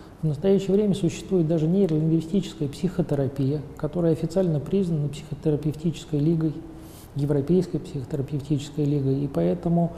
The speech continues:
люди, которые начинают приравнивать Н Л П к магии, они, ну, си-, сильно заблуждаются. Для того, чтобы научиться, а для меня Н Л П — это коммуникативная культура. То есть, <clears throat> каким образом можно было бы беседовать с другим человеком, чтобы донести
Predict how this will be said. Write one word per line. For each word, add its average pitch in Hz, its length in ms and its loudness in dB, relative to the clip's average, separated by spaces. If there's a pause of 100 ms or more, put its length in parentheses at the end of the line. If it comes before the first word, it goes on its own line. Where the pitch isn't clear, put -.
(320)
люди, 156 280 4
которые 160 500 0
начинают 151 480 0 (180)
приравнивать 156 640 2
Н 156 100 0
Л 156 80 -2
П 156 160 -6
к - 200 -12
магии, 175 240 -2
они, 160 200 -2
ну, 143 60 -6 (320)
си-, - 200 -12
сильно 185 260 2
заблуждаются. 143 680 -2 (600)
Для 151 140 2
того, 214 200 4
чтобы 190 300 2
научиться, 165 960 2
а 156 60 0
для 156 140 0
меня 226 240 -2
Н 185 120 4
Л 180 80 2
П — 220 260 -2
это 180 200 0
коммуникативная 165 800 2
культура. 143 420 0 (1040)
То 175 80 8
есть, - 260 2 (240)
<clears throat> 147 260 6
каким 214 380 4
образом 196 400 8
можно 170 320 6
было 170 260 6
бы 156 120 4
беседовать 156 580 4
с 143 60 2
другим 151 380 4
человеком, 156 600 2
чтобы 156 320 2
донести 156 640 2